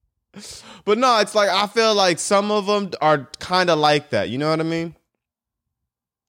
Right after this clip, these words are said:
And I feel like that was one of 'em. <laughs> Like, that dream was one of 'em. Like, you know what? I was really fucking myself on that one. She was probably doing her,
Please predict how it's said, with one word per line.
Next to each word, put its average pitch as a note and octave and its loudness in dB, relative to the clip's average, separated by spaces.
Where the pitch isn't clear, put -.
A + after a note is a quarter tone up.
And D3+ -2
I C#3 0
feel D#3 2
like C#3 4
that C#3 4
was C#3 2
one C#3+ 0
of A2+ -2
'em. E3+ 2
<laughs> C4 0
Like, D#3+ 2
that D#3+ 2
dream D3 0
was C3+ -6
one C#3+ 0
of G#2+ -2
'em. F#2 -10
Like, F#2+ -4
you D3 -6
know E3 -2
what? F3 2
I C#3+ -4
was C#3 -2
really D3 -2
fucking C3+ 0
myself A#2+ 0
on G2 -2
that F#2+ -2
one. F2+ -8
She - -10
was A#2+ -6
probably B2+ 0
doing A2+ -2
her, A2 -4